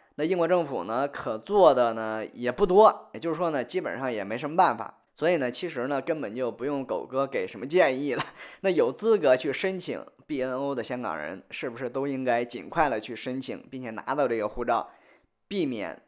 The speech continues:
夜长梦多？现在呢，大家呢就可以思考一个很重要的问题，就是中国政府、中国最高领导人习近平对现在大逃港的真实态度。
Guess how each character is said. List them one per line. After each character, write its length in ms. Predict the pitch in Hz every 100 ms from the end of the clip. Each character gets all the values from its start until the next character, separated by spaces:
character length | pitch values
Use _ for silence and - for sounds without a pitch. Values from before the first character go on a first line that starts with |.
| _
夜 320 | 165 151 110
长 420 | 80 - 101 113 -
梦 240 | 147 131
多？ 400 | 117 135 - - _ -
现 160 | 233
在 160 | 214 214
呢， 100 | 156
大 140 | 151 160
家 140 | 160
呢 80 | 147
就 100 | 147
可 140 | -
以 40 | 135
思 200 | - 156
考 180 | 104
一 60 | 98
个 80 | 135
很 200 | - -
重 160 | 180
要 120 | 156 120
的 80 |
问 160 | 110 110
题， 280 | 107 90 85 _
就 140 | - 131
是 60 |
中 160 | 123 151
国 80 | 135
政 200 | 135 123
府、 460 | - - - - _
中 200 | - 156
国 160 | 143 123
最 240 | 127 151
高 160 | 131 131
领 160 | 127 123
导 120 | 101
人 120 | 104
习 200 | - 123
近 200 | 143 139
平 340 | 117 101 120 -
对 160 | - 120
现 260 | - 135
在 300 | 123 123 - -
大 240 | 147 101
逃 300 | - - 123
港 240 | 135 64
的 60 | 65
真 260 | - 165 165
实 180 | 123
态 240 | 113 165 123
度。 160 | -